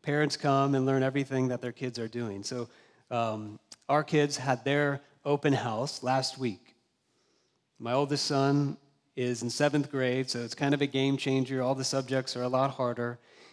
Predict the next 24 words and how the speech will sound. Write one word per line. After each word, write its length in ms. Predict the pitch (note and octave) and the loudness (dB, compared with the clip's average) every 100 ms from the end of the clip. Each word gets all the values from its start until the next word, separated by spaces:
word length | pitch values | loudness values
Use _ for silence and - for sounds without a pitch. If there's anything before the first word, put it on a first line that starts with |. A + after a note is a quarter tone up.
| _ - | _ -2
And 520 | B2+ B2 A#2+ B2 A#2 - - - | 0 2 2 0 -2 -12 -14 -6
I 100 | C3 | -2
went 400 | C3 C#3 C3+ - | 2 2 0 -6
to 120 | - | -8
one 220 | B2+ C3+ C#3 | -2 0 2
of 100 | B2 | 0
his, 340 | B2+ B2 A2+ | -2 -2 -4
uh, 200 | B2+ A2+ | -4 -6
classes, 840 | - D3 F#3+ G#3 A2+ A2 B2+ - - _ _ _ _ | -2 2 4 2 0 -4 -6 -8 -12 _ _ _ _
and 180 | B2+ B2+ | -2 2
I'm 80 | C#3+ | 4
gonna 180 | D#3 C#3 | 6 4
share 360 | - D3+ D3 | 2 2 2
a 160 | D3 C3+ | 2 0
little 220 | C#3 C#3 | 0 0
visual. 580 | B2+ D#3+ D3 A2 G2+ G#2+ | 2 2 0 -4 -8 -10
That 180 | - D3 | -2 0
was 140 | D3+ B2+ | 0 -4
the 80 | |
class 380 | C3+ D3 D3 D3+ | -2 4 4 2
that 80 | B2+ | -2
I 100 | B2 | -2
went 240 | B2 C#3+ D#3 | 2 2 2
to, 140 | G#2+ | -4